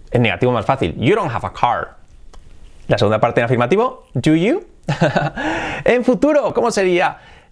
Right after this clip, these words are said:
Vendrás a la fiesta, ¿verdad? You will come to the party. ¿Cuál es el verbo allí?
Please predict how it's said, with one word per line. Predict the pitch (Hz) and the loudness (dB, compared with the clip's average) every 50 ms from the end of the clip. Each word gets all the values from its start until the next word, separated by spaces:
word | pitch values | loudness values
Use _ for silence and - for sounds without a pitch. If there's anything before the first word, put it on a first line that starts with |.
| - - - _ _ - | -20 -20 -20 _ _ -2
Vendrás | 127 147 135 143 190 240 | 0 0 2 0 0 0
a | 277 | 0
la | 247 180 | 0 2
fiesta, | - 220 247 247 - 127 101 - - _ _ _ _ _ _ _ | 2 0 0 0 0 -2 -2 -2 -8 _ _ _ _ _ _ _
¿verdad? | - 123 123 113 110 123 185 277 - - - - - - _ _ _ _ _ _ _ - - - - - - - - | -2 -2 0 2 0 0 -2 -4 -8 -14 -20 -20 -20 -20 _ _ _ _ _ _ _ -20 -20 -20 -20 -20 -20 -14 -2
You | - 123 131 - | 0 2 2 4
will | 247 262 233 190 - | 4 2 2 2 0
come | - - 165 180 214 240 | 0 0 0 0 0 0
to | - 147 | 0 0
the | 127 117 | 0 0
party. | - - - 113 92 85 82 - - - - - - - - - - - - - - - - - - - - - - - - - - | -2 0 0 0 0 0 -4 -6 -10 -16 -20 -20 -20 -20 -18 -16 -16 -16 -16 -16 -18 -18 -20 -20 -20 -20 -20 -20 -20 -20 -20 -12 -2
¿Cuál | - 104 104 | 0 0 0
es | 104 - | 2 2
el | 113 107 104 | 0 2 2
verbo | 113 131 147 143 | 2 2 2 2
allí? | 147 190 220 254 - - | 2 2 0 -2 -4 -10